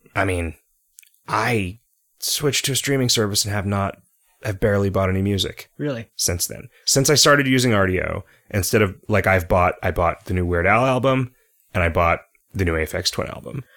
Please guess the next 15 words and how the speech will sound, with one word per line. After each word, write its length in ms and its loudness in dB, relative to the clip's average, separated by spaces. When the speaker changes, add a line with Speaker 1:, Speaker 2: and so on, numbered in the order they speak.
Speaker 2:
I 220 2
Speaker 1:
And 100 6
that's, 220 2
I 140 -4
think, 320 -4
it 380 -4
in 140 -4
the 60 0
last, 280 2
like, 220 -4
year. 600 -8
And 120 2
I 80 6
had 260 6
been, 340 4